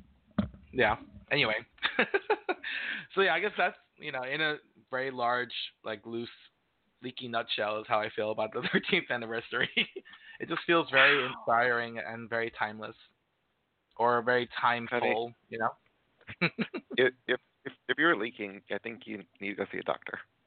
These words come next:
Speaker 3: <laughs>
Speaker 2: So I finally,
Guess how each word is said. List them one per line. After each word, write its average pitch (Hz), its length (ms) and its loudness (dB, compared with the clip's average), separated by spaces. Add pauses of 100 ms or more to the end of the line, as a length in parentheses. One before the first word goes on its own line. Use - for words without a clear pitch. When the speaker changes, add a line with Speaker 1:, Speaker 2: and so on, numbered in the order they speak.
(460)
Speaker 3:
<laughs> - 1800 -4 (640)
Speaker 2:
So 185 180 4
I 170 260 2
finally, 185 520 0